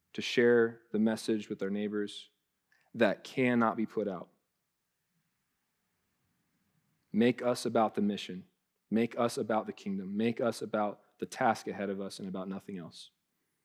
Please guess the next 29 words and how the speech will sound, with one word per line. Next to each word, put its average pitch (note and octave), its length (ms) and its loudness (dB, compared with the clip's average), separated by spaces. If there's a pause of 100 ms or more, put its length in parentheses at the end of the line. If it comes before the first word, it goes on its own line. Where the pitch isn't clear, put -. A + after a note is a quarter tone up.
(460)
Let A2+ 120 4 (140)
all C#3 400 8
other C#3 160 2
things A#2+ 280 0
in A2+ 80 0
our G#2+ 120 0
lives, F2+ 340 -4
our F2+ 60 -12
jobs, A#2 500 6
our F2 60 -10
families, A#2 520 2
our G2 260 -4 (220)
homes, A#2+ 500 4
our G#2 240 2 (180)
relationships, A2+ 720 2
all B2+ 360 6
come C3+ 260 -2
under G2+ 540 -2 (1800)
what A2+ 220 2
you've A2+ 100 0
given G#2 240 2
us - 180 -8
to - 60 -20
do, F#2 200 -4 (1700)
to A2+ 80 -2
love G2 180 2
and F#2+ 100 -8
serve F2+ 260 -8
you. G2 100 -12